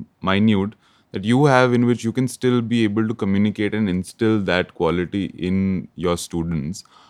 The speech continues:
How do you do it in terms of what do you, what do you think, A, what you do, but secondly, what do you think professors can do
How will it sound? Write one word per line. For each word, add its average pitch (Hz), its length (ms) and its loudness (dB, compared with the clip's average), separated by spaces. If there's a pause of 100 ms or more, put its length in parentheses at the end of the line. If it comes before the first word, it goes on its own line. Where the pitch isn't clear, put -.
(280)
How 113 340 0
do 143 120 0
you 151 200 2
do 95 300 0
it 73 220 -4
in 95 160 -2
terms 101 300 0
of 104 280 -4 (400)
what 104 240 2
do 117 60 2
you, 123 260 0
what 110 160 2
do 160 60 4
you 185 80 4
think, 180 320 -2 (1000)
A, 113 220 4
what 117 260 2
you 113 340 2
do, 117 260 -2
but 160 200 -4
secondly, 139 300 -2
what 127 160 2
do 143 60 0
you 147 40 -4
think 160 160 -4
professors 123 400 -4
can 131 240 0
do 117 340 0